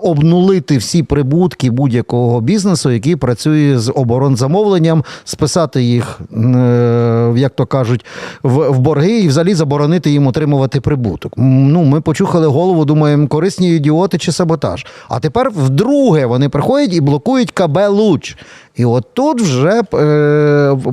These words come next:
п-, саме це питання про джерело, яке, е, повторюється.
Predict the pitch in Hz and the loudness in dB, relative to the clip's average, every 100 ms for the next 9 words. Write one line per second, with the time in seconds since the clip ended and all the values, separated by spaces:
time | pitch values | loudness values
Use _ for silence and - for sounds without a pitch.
0 | 120 156 147 127 190 190 202 - 185 175 | -2 0 0 0 0 0 -2 -4 -4 -2
1 | 180 151 156 185 180 160 117 143 139 160 | -2 0 0 0 0 -2 0 0 2 2
2 | 220 156 113 117 131 147 147 156 - - | 2 2 2 0 0 0 0 -2 -10 -20
3 | - - 127 120 120 95 - 131 101 120 | -20 -6 -2 0 0 -2 -4 -6 -8 -10
4 | - - 123 - 269 247 104 - | -10 -8 -6 -2 0 0 -2 -4